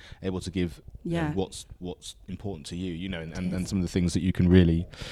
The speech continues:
Speaker 1: really help out there. Um, so wh-, when, when, um, an, a volunteer's gone in and, um, and they, they've given this workshop, if they've done it with one particular teacher,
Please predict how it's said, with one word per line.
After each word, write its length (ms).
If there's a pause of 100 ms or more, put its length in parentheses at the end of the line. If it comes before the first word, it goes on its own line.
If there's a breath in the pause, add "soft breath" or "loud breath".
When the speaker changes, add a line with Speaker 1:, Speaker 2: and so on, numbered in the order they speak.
(140 loud breath)
Speaker 1:
really 180
help 280
out 260
there. 260 (360 loud breath)
Um, 280 (200)
so 380 (580)
wh-, 160
when, 240
when, 460 (180)
um, 200
an, 200
a 160
volunteer's 560
gone 200
in 240
and, 340
um, 300 (140)
and 180
they, 100
they've 260
given 280
this 220
workshop, 480
if 100
they've 160
done 160
it 60
with 120
one 160
particular 440
teacher, 460